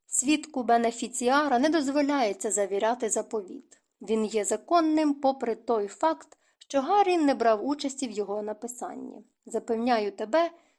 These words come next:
жоден суд цієї країни не зможе скасувати його чинності. Але чому ж я не вдалася до послуг Гаррі,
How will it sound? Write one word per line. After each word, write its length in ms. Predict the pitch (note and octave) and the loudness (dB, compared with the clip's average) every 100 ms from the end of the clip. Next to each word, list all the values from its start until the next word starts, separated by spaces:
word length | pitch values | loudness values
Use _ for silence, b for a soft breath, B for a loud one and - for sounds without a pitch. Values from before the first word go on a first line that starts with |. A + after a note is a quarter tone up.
| b | b
жоден 380 | - F4 D#4 D4+ | 0 2 4 0
суд 420 | C#4+ C#4 A#3+ - | -2 -6 -6 -8
цієї 360 | - A3 B3 G#3 | -8 -4 -4 -4
країни 480 | - G3 A#3+ C#4+ G#3 | -4 -2 0 2 2
не 120 | G#3+ | -2
зможе 420 | G#3 G#3 D4 D#4+ | -4 -2 0 -2
скасувати 720 | - D4 - C4 G3 G3 A3 | -2 -4 -4 -4 -4 -4 -6
його 280 | G#3+ G3+ G#3+ | -6 -6 -8
чинності. 800 | - G3+ F#3 F#3 F#3+ - - - _ _ _ _ - | -10 -12 -10 -14 -14 -18 -20 -20 _ _ _ _ -8
Але 180 | G#3 | -8
чому 340 | A3 D4+ F#4 G#4 | -4 -2 0 0
ж 140 | G4 | -2
я 280 | A3 E4+ E4+ b b b - | 0 0 0 b b b 2
не 140 | C#4 | 2
вдалася 640 | G#3+ F#3+ A3 D4+ F4 D#4+ | 4 2 4 4 2 2
до 140 | B3+ B3+ | -2 -2
послуг 580 | B3+ A3+ - B3 A#3 G#3+ | -4 -6 -4 -6 -6 -8
Гаррі, 460 | B3 G3+ F#3 G3 | -6 -6 -6 -12